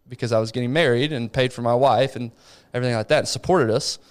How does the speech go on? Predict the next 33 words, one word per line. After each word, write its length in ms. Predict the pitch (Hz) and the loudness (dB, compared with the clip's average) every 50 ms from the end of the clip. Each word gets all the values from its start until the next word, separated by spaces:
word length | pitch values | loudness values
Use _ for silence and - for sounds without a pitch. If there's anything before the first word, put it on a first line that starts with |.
| _ _ _ _ _ _ _ _ _ | _ _ _ _ _ _ _ _ _
And 80 | 120 | -4
it 40 | 120 | -4
was 100 | 113 107 | -4 -2
moving 260 | 120 131 131 117 117 | -2 -2 -2 -2 -4
furniture 420 | 113 - 131 123 117 110 - - - | -2 -2 0 0 0 -4 -6 -10 -10
all 120 | - - | -10 -10
day. 180 | - - - - - | -10 -10 -12 -12 -12
From 220 | - - 98 104 | -14 -14 -12 -8
seven 400 | - - - 135 143 147 151 151 | -6 -2 0 2 2 2 2 0
A 220 | 156 151 147 147 | 0 0 0 -2
M 340 | 143 143 139 135 135 143 139 - _ _ | -2 -4 -4 -6 -8 -10 -12 -16 _ _
to 100 | - 120 | -14 -14
five 380 | - - 123 117 117 117 117 - | -4 -2 2 2 2 0 -2 -8
P 180 | - 120 104 | -12 -10 -10
M, 240 | 101 98 98 101 110 - _ _ _ _ _ _ _ _ _ | -8 -10 -10 -12 -14 -18 _ _ _ _ _ _ _ _ _
I 60 | - 117 | -8 -4
had 140 | 120 113 | -4 -4
to 60 | 110 110 | -4 -4
move 160 | 110 110 101 | -6 -6 -6
furniture 400 | - 113 107 90 - - - - | -6 -8 -8 -8 -10 -12 -10 -10
all 120 | 60 62 | -10 -8
day 100 | - 69 58 | -8 -8 -10
long. 220 | - - - - - - 87 - - _ _ | -10 -14 -16 -18 -20 -20 -20 -20 -20 _ _
So 140 | - - 113 | -2 -2 0
I've 80 | 110 | 2
already 200 | 147 180 202 233 | 4 4 4 6
worked 240 | 233 214 220 214 - | 6 4 4 4 2
out, 320 | 156 143 139 - - - - - - _ _ _ _ _ _ _ _ _ _ | 2 2 2 0 -2 -6 -14 -20 -20 _ _ _ _ _ _ _ _ _ _
five 180 | - 139 147 147 | 0 0 0 2
thirty 140 | - 160 160 | 2 0 0
in 40 | 160 | 0
the 60 | 156 | 0
morning, 300 | 139 117 104 107 117 135 | -2 -2 -2 -4 -6 -8